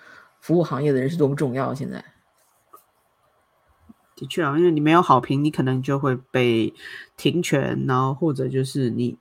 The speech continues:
Speaker 2: 跑的那个单就白跑了，类似这样，就那么辛苦，那没有好评就等于没送到这样，就不太，不太合理。
Speaker 1: 对，然后你看，伊隆马斯克现在发，发这个 Twitter poll 已经发成瘾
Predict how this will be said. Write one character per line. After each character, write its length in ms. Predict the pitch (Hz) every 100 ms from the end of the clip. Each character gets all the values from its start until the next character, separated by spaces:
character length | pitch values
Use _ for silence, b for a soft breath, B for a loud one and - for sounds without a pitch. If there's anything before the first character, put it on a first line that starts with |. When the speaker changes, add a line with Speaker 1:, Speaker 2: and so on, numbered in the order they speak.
| _
Speaker 2:
跑 220 | - 131 120
的 120 | 135
那 120 | 170
个 100 | 147
单 240 | 127 131
就 80 | 147
白 220 | 131 -
跑 240 | 120 - -
了， 200 | - -
类 180 | 151 143
似 160 | 135
这 120 | 135 131
样， 220 | - -
就 80 | 151
那 80 | 170
么 60 | 156
辛 200 | 143 147
苦， 180 | - 131
那 80 | 131
没 100 | 135
有 80 |
好 160 | 139 131
评 260 | - - 139
就 120 | 131
等 140 | 131
于 40 | 117
没 240 | 127 123
送 220 | 131 127 131
到 240 | - - -
这 60 |
样， 80 | 110 - _ _ b b b b _
就 60 | 165
不 80 | 170
太， 180 | 208 170 - _
不 40 | -
太 200 | 214 180
合 160 | - - 143
理。 80 | - - - _ _ _ _ _ _ _ _ - _ _ _ 208 -
Speaker 1:
对， 240 | - - -
然 120 | 139
后 140 | 170 185
你 100 | 156
看， 300 | 190 160 151 b b b
伊 80 | 180
隆 160 | 175
马 140 | 170 165
斯 100 | -
克 80 | 151
现 180 | 170
在 160 | 160 143
发， 400 | 139 160 147 151
发 300 | 156 - 139
这 120 | 143
个 60 | 135
Twitter 240 | 135 156 131
poll 240 | 160 135
已 60 | 107
经 100 | 135
发 140 | 139
成 200 | 131 156
瘾 160 | 135